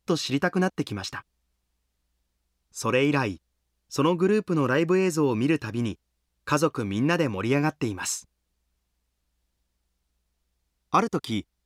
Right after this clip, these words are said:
仕事で取引先のスタッフと雑談していた時に、アイドルグループのオーディション番組が若い人の間で話題になっていることを知りました。しばらくして、私が普段動画サイトでフォローしている著名人が、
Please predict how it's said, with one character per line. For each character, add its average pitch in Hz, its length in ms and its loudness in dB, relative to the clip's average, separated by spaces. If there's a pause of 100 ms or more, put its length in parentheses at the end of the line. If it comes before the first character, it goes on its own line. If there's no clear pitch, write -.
(400)
仕 - 200 -4
事 156 200 2
で 165 120 4
取 151 200 0
引 - 220 -6
先 190 200 2
の 185 120 4
ス - 80 -6
タ 196 100 0
ッ - 40 2
フ - 140 -14
と 135 120 0
雑 107 240 -6
談 160 180 2
し - 60 -6
て 165 100 -2
い 156 60 -2
た 151 120 -2
時 147 200 -2
に、 110 160 -2 (600)
ア 127 140 2
イ 175 60 2
ド 202 100 4
ル 202 120 4
グ 196 100 0
ル 214 120 4
ー - 20 -6
プ 180 120 -2
の 139 140 4
オ 143 40 4
ー 143 40 4
デ 160 60 2
ィ 165 40 2
シ 170 100 -2
ョ 170 60 2
ン 165 60 -2
番 170 180 0
組 139 180 0
が 101 220 -4 (320)
若 120 280 2
い 170 80 2
人 143 180 -2
の 127 140 2
間 127 200 2
で 127 120 2
話 107 160 0
題 151 180 2
に 175 100 2
な 180 120 2
っ - 80 -8
て 170 100 0
い 147 40 2
る 127 100 -2
こ - 100 -8
と 117 120 0
を 101 60 -2
知 - 140 -6
り 104 80 -4
ま 98 80 -6
し - 100 -8
た。 - 140 -14 (1300)
し - 140 -4
ば 202 100 2
ら 196 100 0
く - 80 -8
し - 120 -4
て、 123 240 0 (500)
私 151 320 0
が 170 140 0
普 160 100 -4
段 160 220 2
動 135 180 2
画 170 120 0
サ 185 160 -2
イ 180 60 -2
ト 165 80 0
で 139 120 2
フ - 140 -4
ォ - 20 2
ロ 165 140 2
ー - 20 0
し - 80 -6
て 123 140 0
い 117 40 2
る 120 80 2
著 123 180 -2
名 147 160 2
人 120 220 -2
が、 92 200 -6